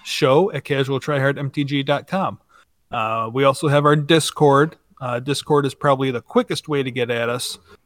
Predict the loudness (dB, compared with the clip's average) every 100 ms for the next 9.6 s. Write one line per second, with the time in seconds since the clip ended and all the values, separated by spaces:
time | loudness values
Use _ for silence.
0 | _ -6 -2 -2 -2 -4 -4 -2 -2 -2
1 | -2 -2 -4 -2 -2 0 -2 -2 -2 -4
2 | -4 -2 -4 -4 -2 -4 -4 -6 -6 -10
3 | -8 -6 -6 -6 -10 -20 -20 _ _ 0
4 | 4 6 6 6 4 2 2 0 0 2
5 | 0 -2 -4 -6 -6 -6 -6 -6 -6 -10
6 | -12 -16 _ _ _ _ -2 0 -2 -4
7 | _ _ 2 4 2 4 4 4 2 2
8 | 0 0 -4 _ 0 2 4 4 4 4
9 | 2 0 0 0 -2